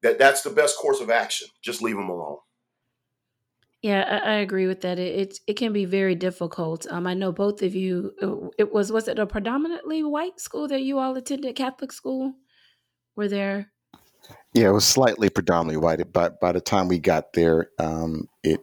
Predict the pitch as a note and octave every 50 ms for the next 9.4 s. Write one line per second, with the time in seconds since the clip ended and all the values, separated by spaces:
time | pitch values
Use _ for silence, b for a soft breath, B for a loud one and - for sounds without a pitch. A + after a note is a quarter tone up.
0 | - _ - E2+ E2+ - - - E2+ D#2+ D#2+ D#2+ D#2+ - - F#2 F2+ E2+ E2+ -
1 | - - - D#2 E2 E2 D#2 E2+ D#2 D#2 D#2+ C2+ D#2 D#2+ D#2 - - D#2 D2+ -
2 | - - F2 E2+ E2 D#2 D#2 D#2 - - - - - _ _ _ - D#2 D2+ D#2
3 | D#2+ D2+ - - - - _ _ _ - - - D2 D2+ D2 D2+ E2 E2+ D2 D2+
4 | C#2+ D2 D#2+ D2+ D2 - - D#2 D#2 D2+ C#2+ - - - - D#2 D2+ D2+ D2+ -
5 | - - - - D2+ D2+ D#2 D#2+ - - - E2 D#2+ D#2+ E2 E2 E2 D2+ - -
6 | B B B B B B B B B B B B B B - E2 E2 D#2+ D#2 D2+
7 | - - _ - F2 E2+ E2 D#2+ - - G2 G2+ G2+ F#2+ F2+ D#2+ - E2+ E2+ E2
8 | - - E2+ E2 D#2+ D2+ - D#2+ D#2 D2+ D2 D2+ C#2+ D2+ D2 - D2 - D#2 D2
9 | D2 D2 C#2 D2 C2+ - -